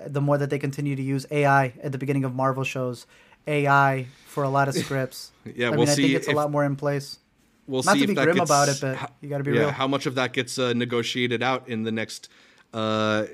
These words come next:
Speaker 2: in whatever deal they reach. By the way, I did wanna just circle back to the sag aftra thing, 'cause I, I, I, the number sounded a little,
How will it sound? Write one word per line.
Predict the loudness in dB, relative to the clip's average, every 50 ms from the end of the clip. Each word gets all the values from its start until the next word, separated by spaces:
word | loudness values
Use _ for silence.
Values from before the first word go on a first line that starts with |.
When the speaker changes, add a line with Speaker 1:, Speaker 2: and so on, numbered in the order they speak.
| -10 -8
Speaker 2:
in | -4 -2 0
whatever | 0 2 0 0 0 0 -2
deal | 0 0 0 0 0
they | 0 -2 -2 -6 _
reach. | -4 -4 -2 -2 -4 -10 -12 -14 -18 -14 -6 -2
By | 0 2
the | 2
way, | 2 0
I | 0 -2
did | -2 -2 0
wanna | 0 -2 -2
just | -2 -4 -4 -2
circle | -2 -2 0 0 -2
back | 0 0 0 -2 -2 -4 -6
to | -10 -6
the | -2 -2 -2 -2 -2
sag | -4 -4 -2 -2 0 0
aftra | -2 -2 -2 -4 -6 -6
thing, | -4 -2 -2 -2 -2
'cause | -2 -4 -4 -4
I, | -4 -6 -6 -12 -20 -20 -16 -10
I, | -10 -8 -6 -4 -4
I, | -6 -6 -8 _ _ -20 _ -20 -20 -20 -20 _ -8
the | -4 -2 -2
number | 0 0 -2 -2 -2
sounded | -2 -2 -2 -2 -2
a |
little, | -2 -2 -2 -2 -4 -6 -12 -18